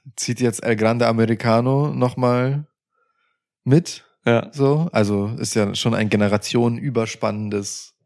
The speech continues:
Speaker 1: Ding,
Speaker 2: Komplett,
Speaker 1: so mit den
Speaker 2: ja.
Speaker 1: beiden.
Speaker 2: Ja.
Speaker 1: Äh,
Speaker 2: <laughs> Ja.
Speaker 1: ja.
Speaker 2: Ähm, pu-, pu-, pu-, pum.
Speaker 1: Interesting. Judgment Day sowieso spannend. So, also wirklich,
Speaker 2: Hm.
Speaker 1: Ju-, Judgment Day bleibt für mich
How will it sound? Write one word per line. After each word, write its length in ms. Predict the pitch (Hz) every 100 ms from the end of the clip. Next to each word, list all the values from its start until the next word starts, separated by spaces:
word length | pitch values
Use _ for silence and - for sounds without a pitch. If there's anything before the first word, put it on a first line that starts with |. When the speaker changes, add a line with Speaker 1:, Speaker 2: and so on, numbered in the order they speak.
| _ _ _ _ _ _ _ _
Speaker 1:
Ding, 320 | 117 117 160 190 -
Speaker 2:
Komplett, 220 | 104 95
Speaker 1:
so 40 | 95
mit 80 | 104
den 60 |
Speaker 2:
ja. 60 | 110
Speaker 1:
beiden. 540 | 123 123 135 160 151 -
Speaker 2:
Ja. 120 | 113 104 107
Speaker 1:
Äh, 80 | 110 _ _ _ _ _ _ _ _ -
Speaker 2:
<laughs> 80 | - - - - - - - - - - - - 202
Ja. 160 | 127 123 262 - -
Speaker 1:
ja. 180 | 123 - - - _ -
Speaker 2:
Ähm, 500 | 131 135 139 143 135
pu-, 120 | -
pu-, 140 | 135 156
pu-, 140 | 349
pum. 280 | 349 392 415 427 427 415 - - - -
Speaker 1:
Interesting. 480 | 127 117 - 107 107
Judgment 400 | 160 220 220 185
Day 100 | 160
sowieso 320 | 190 208 131
spannend. 680 | - - 147 147 90 87 _
So, 240 | - 113 104
also 360 | 104 107 110
wirklich, 240 | 131 - 95
Speaker 2:
Hm. 60 | -
Speaker 1:
Ju-, 120 | - 113
Judgment 380 | 127 151 156 151
Day 100 | 147
bleibt 460 | 123 110 143 160
für 100 | -
mich 300 | 143 156 -